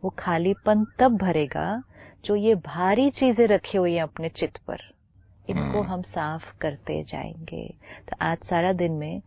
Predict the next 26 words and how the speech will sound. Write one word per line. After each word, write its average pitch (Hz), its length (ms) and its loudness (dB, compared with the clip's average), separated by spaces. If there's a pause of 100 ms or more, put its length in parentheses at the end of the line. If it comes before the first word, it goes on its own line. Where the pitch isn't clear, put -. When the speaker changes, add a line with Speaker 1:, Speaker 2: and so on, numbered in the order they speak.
(340)
Speaker 1:
बार-बार 196 420 2
हमने 185 280 0
ये 175 140 0
मंत्र 156 360 -2
करना 151 340 -6
है, - 240 -14 (1080)
"I 170 220 -2
am 202 60 0
a 214 80 0 (100)
powerful 208 540 2
soul।" 240 340 -4 (880)
बार-बार, 214 600 4
बार-बार 240 440 4
करना 170 300 0
है 151 160 -8
सारा 180 340 -2
दिन 156 240 -6
में। - 100 -14
Speaker 2:
Travel 80 380 2
light। 64 280 -2 (140)
Speaker 1:
"I 180 140 -4
am 190 60 -2
a 190 160 -6
powerful 202 640 -2 (180)
soul, 233 240 -4 (680)
nothing 220 640 4